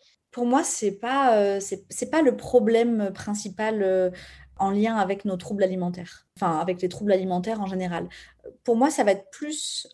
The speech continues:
tout ce qui est en lien avec, euh, cette culture de la minceur, cette culture du régime, et pas finalement, euh, avec, euh, le lien émotionnel qu'on a avec la nourriture.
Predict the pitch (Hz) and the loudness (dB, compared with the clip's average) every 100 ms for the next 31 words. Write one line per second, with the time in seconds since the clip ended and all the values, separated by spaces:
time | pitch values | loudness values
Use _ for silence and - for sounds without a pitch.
0 | - 285 - 247 214 214 233 262 262 196 | -14 -14 -4 0 2 2 2 0 -2 -2
1 | 202 214 - 185 175 170 165 165 170 - | -2 -4 -4 -2 0 0 -2 -4 -8 -12
2 | - - - - 185 - 214 262 208 180 | -14 -16 -12 -8 -6 -4 -2 2 2 2
3 | 180 180 202 269 - - 185 - 180 - | 0 -2 0 -2 -2 -6 -8 -10 -10 -6
4 | 202 185 175 170 185 269 - - - - | -4 -2 -2 -2 -2 -4 -4 -18 -16 -2
5 | 240 - 320 320 - 247 233 233 254 285 | 0 0 -2 -4 -2 2 2 4 6 6
6 | 285 262 202 196 190 190 - 202 196 220 | 6 4 0 -2 -2 -4 -2 -2 0 -2
7 | 233 208 185 180 180 185 190 226 247 220 | -2 -2 0 0 2 0 0 0 0 -2
8 | 196 - 202 220 226 185 196 185 180 180 | -4 -6 -4 -4 -4 -4 -4 -2 -4 -4
9 | 180 - - - | -8 -14 -18 -20